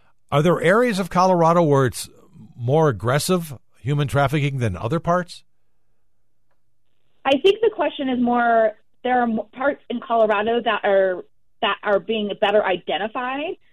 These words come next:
Speaker 2: that people are more aware and are identifying human trafficking. For example, in the Denver metro area, there is an entire task force, a human trafficking task force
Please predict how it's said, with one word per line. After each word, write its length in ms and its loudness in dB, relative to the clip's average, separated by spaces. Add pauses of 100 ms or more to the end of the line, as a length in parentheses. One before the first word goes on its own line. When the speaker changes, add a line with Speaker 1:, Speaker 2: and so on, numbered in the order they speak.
(100)
Speaker 2:
that 160 2
people 260 0
are 120 2
more 240 2
aware 480 4
and 140 -4
are 80 -8
identifying 540 -8
human 200 -8
trafficking. 640 -6 (400)
For 120 4
example, 420 2
in 60 0
the 80 -2
Denver 280 -2
metro 400 -2
area, 560 2 (300)
there 200 4
is 180 0
an 100 -6
entire 800 -4 (440)
task 280 -4
force, 360 -4 (160)
a 100 -4
human 200 -8
trafficking 340 -8
task 320 -6
force 220 2